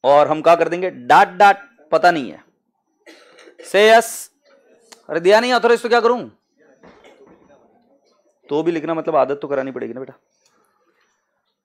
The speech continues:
है ना। फिर next, issued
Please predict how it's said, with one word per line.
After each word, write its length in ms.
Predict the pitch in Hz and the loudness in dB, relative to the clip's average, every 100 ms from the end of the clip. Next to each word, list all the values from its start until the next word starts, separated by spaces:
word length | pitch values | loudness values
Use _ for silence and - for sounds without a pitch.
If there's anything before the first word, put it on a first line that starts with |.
| _ _ _ _ - | _ _ _ _ -12
है 80 | 131 | -12
ना। 100 | 160 _ _ | -12 _ _
फिर 160 | 196 214 | 0 2
next, 480 | 247 254 - - _ _ _ _ _ _ - | 2 2 -2 -14 _ _ _ _ _ _ -8
issued 500 | 214 - 285 254 | -8 -4 2 2